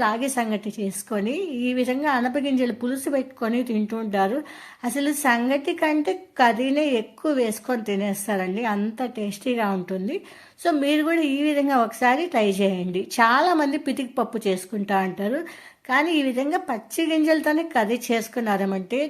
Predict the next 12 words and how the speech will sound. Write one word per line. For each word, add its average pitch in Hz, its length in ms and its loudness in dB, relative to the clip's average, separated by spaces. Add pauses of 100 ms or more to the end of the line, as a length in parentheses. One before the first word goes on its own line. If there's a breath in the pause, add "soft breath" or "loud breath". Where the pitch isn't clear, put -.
(160)
చాలా 233 400 2 (100)
అద్భుతంగా 226 520 -2
ఉంటుందండి. 196 420 -2 (120)
Especially 226 460 -4 (120)
పిల్లోళ్ళు 254 460 2
కూడా 311 140 2 (140)
బాగా 220 340 2
లైక్ 185 180 -2 (100)
చేస్తారు. 208 460 -4 (500 loud breath)
పులుపు, 320 320 2 (120)
కారం 294 380 4
దిట్టంగా 247 360 2